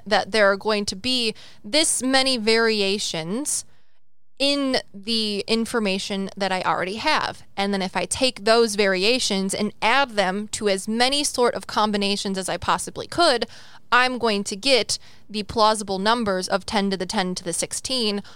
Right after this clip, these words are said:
or ten to the ten to the ten to the seven. So I think I forgot a ten. But anyways, of possibilities of how our Earth could exist in certain circumstances that are slightly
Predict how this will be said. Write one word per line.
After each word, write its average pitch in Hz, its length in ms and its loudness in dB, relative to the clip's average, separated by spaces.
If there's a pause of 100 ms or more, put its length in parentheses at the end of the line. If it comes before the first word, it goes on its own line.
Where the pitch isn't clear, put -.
or 190 180 4
ten 190 240 -2
to 190 60 -2
the 185 100 0
ten 190 240 -2
to 180 80 -2
the 180 80 -2
ten 180 260 -4
to 175 100 -4
the 160 100 -10
seven. 269 420 2 (340)
So 196 600 4 (160)
I 190 40 -8
think 196 180 -6
I 180 80 -6
forgot 170 340 -6
a - 60 -6
ten. - 360 -10 (180)
But 220 100 -4
anyways, 202 480 0 (340)
of 196 220 2 (600)
possibilities 233 1300 2
of 185 160 -2
how 220 640 4
our 190 260 4
Earth 196 300 0
could 185 160 -4
exist 220 640 2 (720)
in 208 400 2
certain - 480 -2
circumstances 175 1000 -4
that 180 240 -2
are 170 260 0
slightly 185 960 -4